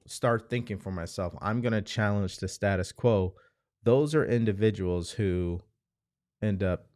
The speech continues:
becoming successful at that. Now, hold on really quick. What is going on with my TikTok? Doesn't seem like it's working. So let's try that again.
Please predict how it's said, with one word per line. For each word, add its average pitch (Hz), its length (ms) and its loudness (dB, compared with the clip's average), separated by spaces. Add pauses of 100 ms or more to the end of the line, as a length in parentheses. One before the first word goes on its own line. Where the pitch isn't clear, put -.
(440)
becoming 92 400 -2
successful - 720 -6
at 80 240 -8
that. - 240 -10 (1120)
Now, 98 160 -4
hold 139 300 -4
on 101 100 0
really 85 220 -2
quick. - 380 -10
What 127 200 -6
is 107 180 -6
going 98 360 -2
on 92 440 -2 (2750)
with 98 220 -6
my 82 180 -8
TikTok? 90 560 -8
Doesn't 113 280 -6
seem 101 280 -6
like 87 160 -8
it's - 160 -18
working. - 440 -8 (260)
So - 80 -20
let's - 140 -20
try - 200 -8
that - 140 -10
again. 62 400 -12